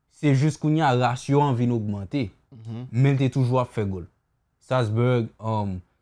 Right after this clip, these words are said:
totmoun te toujou ap fè gòl, e jiska prezan kounye a l ap fè gòl, rasyon an jos vin ogmante.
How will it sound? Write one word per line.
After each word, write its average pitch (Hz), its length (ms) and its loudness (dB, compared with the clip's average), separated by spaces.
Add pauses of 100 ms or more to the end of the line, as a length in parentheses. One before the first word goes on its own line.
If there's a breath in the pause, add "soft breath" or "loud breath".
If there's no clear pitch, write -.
(120)
totmoun 127 540 2 (720)
te 131 160 0
toujou 127 260 2
ap 123 120 0
fè 110 160 -4
gòl, 98 180 -6 (560)
e 107 160 -4
jiska 120 360 2
prezan 120 320 0
kounye 127 220 -2
a 135 100 0 (520)
l 107 80 -2
ap - 100 -6
fè 110 160 -2
gòl, 110 240 0 (280)
rasyon 107 360 -4
an 95 80 -6
jos 104 240 -6
vin 107 200 -4
ogmante. 98 400 -6